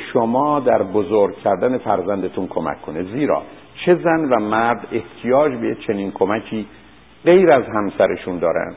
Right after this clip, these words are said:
و چه برخی از اوقات اونجا می‌خوان با هم ایام و یا اوقاتی رو بگذرونن و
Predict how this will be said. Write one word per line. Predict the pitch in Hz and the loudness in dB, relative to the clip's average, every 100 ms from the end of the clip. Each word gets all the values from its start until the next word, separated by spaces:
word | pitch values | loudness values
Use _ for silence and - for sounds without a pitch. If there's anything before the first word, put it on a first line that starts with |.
| - - - | -18 -14 0
و | 127 | 4
چه | 214 | 4
برخی | 185 185 190 | 4 2 2
از | 156 | 2
اوقات | 131 143 165 | 2 2 2
اونجا | 143 135 | 0 2
می‌خوان | 151 139 143 143 117 - | 0 0 0 -2 -2 4
با | 120 110 | 6 6
هم | 135 151 | 2 -2
ایام | 135 107 104 117 120 104 | 0 0 2 2 2 0
و | |
یا | 95 104 104 104 - - | 2 4 4 2 -10 4
اوقاتی | 110 107 127 - | 6 6 4 4
رو | 117 | 2
بگذرونن | 98 127 117 101 90 90 90 95 - - | 6 4 4 2 2 0 -6 -8 -14 -16
و | - | 0